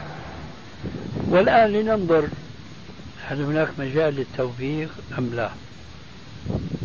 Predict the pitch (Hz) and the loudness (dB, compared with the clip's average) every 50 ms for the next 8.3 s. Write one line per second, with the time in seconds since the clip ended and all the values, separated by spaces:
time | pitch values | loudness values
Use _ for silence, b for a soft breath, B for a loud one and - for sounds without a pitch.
0 | - - - - - - - - - - - - - - - - - - - - | 0 0 2 2 0 0 0 2 0 2 2 2 2 0 0 -2 -2 -4 -4 -6
1 | - - - - - - - - - - - - - - - - - - - - | -6 -8 -8 -8 -6 -2 0 2 2 2 2 2 0 -2 -6 -10 -10 -8 -6 -4
2 | - - - - - - - 262 262 254 240 233 214 208 202 190 185 185 190 185 | -4 -4 -4 -4 0 2 4 4 6 6 4 4 4 2 2 4 4 4 4 2
3 | - - - - 175 170 202 233 202 190 180 170 160 151 147 156 165 165 156 147 | 0 -2 -6 -4 0 2 2 4 4 6 6 6 6 4 4 2 2 2 2 2
4 | 139 139 135 131 139 139 - - - - - 151 143 131 135 139 139 139 131 147 | 2 2 2 0 -2 -4 -8 -12 -14 -8 -4 -4 -2 -2 0 0 0 0 2 4
5 | 175 180 165 151 156 165 - - - - - - - - - - - - - - | 6 8 8 8 6 4 2 0 -6 -10 -10 -8 -8 -10 -12 -14 -14 -14 -14 -14
6 | - - - - - - - - - - - - - - - - - - - - | -14 -14 -14 -14 -14 -14 -14 -14 -14 -14 -14 -14 -14 -14 -14 -14 -14 -14 -10 -8
7 | - - - - - - - - - - - - - - - - - 147 156 196 | -8 -8 -8 -10 -14 -14 -14 -14 -14 -16 -16 -16 -14 -12 -10 -8 -2 2 4 4
8 | 202 190 175 160 151 156 | 6 4 4 -2 -2 -4